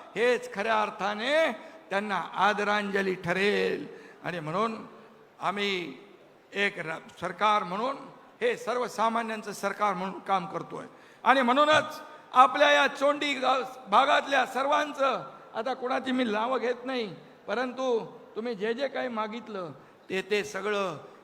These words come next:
देण्याचं काम महायुती सरकारने केलंय. मुख्यमंत्री देखील त्यांच्या भाषणामध्ये बोलतील. खरं म्हणजे हे आदर्श सरकार, हे राज्य जे आहे, हे कल्याणकारी राज्य,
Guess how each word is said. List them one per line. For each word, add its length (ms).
देण्याचं 520
काम 520
महायुती 540
सरकारने 580
केलंय. 380
मुख्यमंत्री 600
देखील 380
त्यांच्या 540
भाषणामध्ये 580
बोलतील. 760
खरं 180
म्हणजे 280
हे 80
आदर्श 540
सरकार, 640
हे 160
राज्य 440
जे 180
आहे, 440
हे 80
कल्याणकारी 840
राज्य, 600